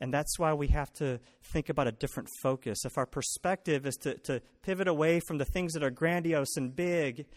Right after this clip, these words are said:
and, and, and have a different perspective on the focus of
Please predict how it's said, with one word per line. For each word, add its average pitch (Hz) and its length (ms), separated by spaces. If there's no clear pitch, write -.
and, 147 260
and, 147 220
and 147 160
have 160 160
a 156 80
different - 320
perspective 165 680
on 143 120
the - 80
focus 160 420
of 139 260